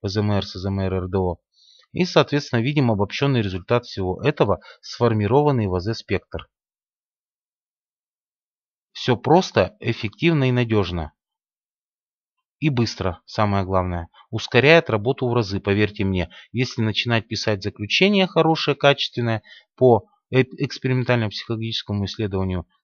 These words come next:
ну, это минут у грамотного психолога тридцать-сорок минут. В любом случае он тратит.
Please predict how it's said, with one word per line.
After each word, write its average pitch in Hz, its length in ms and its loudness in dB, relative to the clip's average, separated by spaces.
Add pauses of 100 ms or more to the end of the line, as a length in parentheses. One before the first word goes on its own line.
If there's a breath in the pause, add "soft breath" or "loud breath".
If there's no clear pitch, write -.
ну, 135 260 4
это 127 220 2
минут 107 340 0 (920)
у 107 80 -8
грамотного 104 540 2
психолога 87 560 -6
тридцать-сорок 127 800 -2
минут. 107 340 -4 (460)
В 98 60 -6
любом 131 280 2
случае 98 400 -4
он 87 80 -6
тратит. 90 340 -4